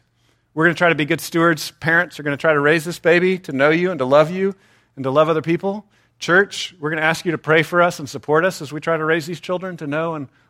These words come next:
love God. And we always read Psalm one twenty-one that says that children are a gift from God. They're like arrows in the hands of a warrior. They're meant to be sent out. They're not like this treasure that we are to, like,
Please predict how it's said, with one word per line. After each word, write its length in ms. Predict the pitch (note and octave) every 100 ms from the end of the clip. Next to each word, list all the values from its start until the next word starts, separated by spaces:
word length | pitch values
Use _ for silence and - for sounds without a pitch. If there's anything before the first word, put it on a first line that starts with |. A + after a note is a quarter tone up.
| _
love 180 | D#3 D3
God. 320 | D#3 F3+ F#3+ _ _ _
And 120 | D3 D#3
we 80 |
always 320 | G3+ B3+ B3 E3+
read 200 | F3+ F3
Psalm 260 | F3+ E3
one 160 | D#3+ D#3+
twenty-one 560 | - D#3 D3+ G#3 G2+ - _ _ _ _ _ _ _ _
that 80 | C#3
says 220 | F#3+ D#3
that 100 | D#3
children 340 | - G3+ G#3+
are 100 | F3+
a 60 | C#3
gift 600 | A#2 F3 G3 - - - _
from 280 | - C#3
God. 400 | A#2 G#2+ A2 F2 - _ _ _ _ _ -
They're 120 | D#3
like 240 | D3+ B2+ -
arrows 480 | D#3 F3 E3 C3+ A2
in 80 | A#2
the 80 |
hands 300 | A2+ C3+ D3
of 80 | B2+
a 60 | A2
warrior. 520 | G#2 A2 G2+ D2+ - _ _ _ _ _ _
They're 280 | D3 C#3+ C#3+
meant 260 | E3 F#3
to 80 | -
be 380 | C#3+ D3 C#3 C#3+
sent 460 | - - D3 C3+ - _ _ _ -
out. 360 | A2+ G2 - A#2+
They're 180 | B2
not 180 | C#3 C#3
like 160 | C3+ -
this 200 | A#2+ -
treasure 500 | - C3 B2+ G#2+ G2+
that 160 | - -
we 160 | A2+
are 140 | A2 G2+
to, 180 | A#2
like, 220 | G#2 G2